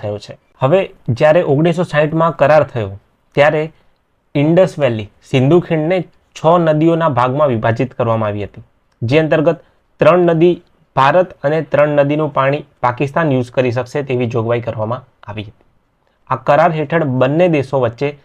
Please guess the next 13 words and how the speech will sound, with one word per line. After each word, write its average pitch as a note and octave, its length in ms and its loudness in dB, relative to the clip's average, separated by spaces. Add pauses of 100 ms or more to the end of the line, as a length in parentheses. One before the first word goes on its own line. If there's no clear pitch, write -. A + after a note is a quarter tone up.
(160)
દર C#3+ 240 4
વર્ષે B2+ 440 -2 (360)
સિંધુ D3 380 2
જળ F3 240 4
આયોગની C#3+ 520 -2
બેઠક C3 480 -4 (540)
ફરજિયાત E3+ 500 2 (280)
યોજવી C#3 520 0
જરૂરી B2 420 0
છે. - 100 -18 (280)
દર C3 180 4
વર્ષે D3 320 -4
ફરજિયાત C3+ 580 -2